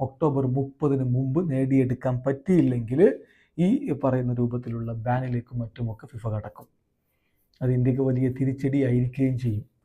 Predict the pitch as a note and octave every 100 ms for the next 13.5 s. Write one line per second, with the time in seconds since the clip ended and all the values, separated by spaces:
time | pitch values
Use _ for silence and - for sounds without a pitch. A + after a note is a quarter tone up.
0 | _ _ _ _ - D3+ D#3 D3 C3+ E3
1 | - - - D3 C#3+ C3 B2+ B2+ B2+ B2+
2 | B2+ B2 C3 C3 B2+ B2+ B2 A#2+ B2+ B2+
3 | B2 B2 B2+ B2 C#3+ B2+ C3 B2+ _ _
4 | _ _ _ _ _ - D#3 D#3 D#3 D3
5 | D3 D3 D3 C#3 C#3 C3+ D3 C#3 C#3 C#3+
6 | C#3 C3+ C3+ C3 C3 C#3+ C#3+ C3+ C3+ C3
7 | B2 C3+ B2 B2 B2+ B2+ - D#4 - -
8 | C#3 C#3 C#3+ C3 B2+ B2+ C3 D#3 C3 B2+
9 | C3 C#3 B2+ B2+ B2 D#3 - C3+ C3 B2+
10 | C3 A#2 C3 B2+ - C#3 C3 A#2+ - -
11 | - _ _ _ _ _ _ _ _ _
12 | _ _ _ _ _ _ _ _ _ -
13 | F3 G#3+ G#3+ C#3 -